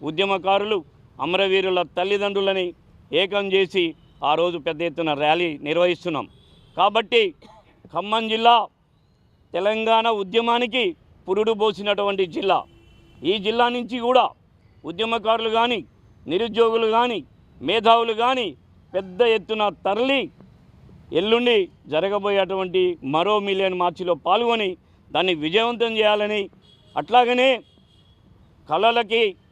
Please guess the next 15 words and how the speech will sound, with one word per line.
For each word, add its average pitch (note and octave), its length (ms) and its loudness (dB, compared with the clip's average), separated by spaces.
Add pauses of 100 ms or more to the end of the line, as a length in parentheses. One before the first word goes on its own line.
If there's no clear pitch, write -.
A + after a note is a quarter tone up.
(240)
తెలంగాణ G3+ 480 0 (840)
పుట్టింది, G3 440 0 (360)
పెట్టింది G3 400 0 (120)
పేరు. F#3 260 0 (960)
ఆనాడు G#3 340 2 (140)
ఆట G#3 160 4 (180)
పాటతోని A3 720 0 (520)
ప్రజల G#3 260 0 (100)
హృదయాలను A3+ 560 2
కదిలించి B3 460 -4 (480)
ఉద్యమంలో A#3 600 0 (120)
మిలిటెంట్గా A3+ 520 0 (120)
పాల్గొనేటట్టు A3+ 720 0
చేసింది A3+ 360 0 (100)
కళాకారులు. G#3 520 0